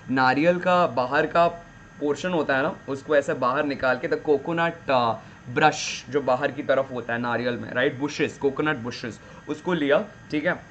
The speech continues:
और उसके ऊपर magnifying lens डाल के बहुत आग जलाई है घर में, मजाक नहीं कर रहा हूँ, <laughs> ठीक है, मतलब terrace में, of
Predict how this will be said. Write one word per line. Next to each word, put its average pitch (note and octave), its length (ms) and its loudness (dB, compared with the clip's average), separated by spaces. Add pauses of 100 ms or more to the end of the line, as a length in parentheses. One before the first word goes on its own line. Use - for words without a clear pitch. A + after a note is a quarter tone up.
(160)
और E3 160 6
उसके D3+ 260 -2
ऊपर F#3 320 2
magnifying E3 720 -2
lens D3+ 340 -2
डाल B2+ 200 2
के - 140 -8
बहुत D3+ 360 -2
आग B2+ 200 2
जलाई A#2 260 -2
है A#2 100 -4
घर A2+ 140 -6
में, G#2 260 -10
मजाक C#3+ 340 0
नहीं C3+ 120 -2
कर A#2 120 -2
रहा G#2+ 80 -10
हूँ, - 180 -12 (260)
<laughs> - 300 -20
ठीक C#3 140 -6
है, D3 180 -4 (380)
मतलब F#3+ 280 2
terrace E3+ 360 2
में, B2+ 100 -2
of A2+ 80 -6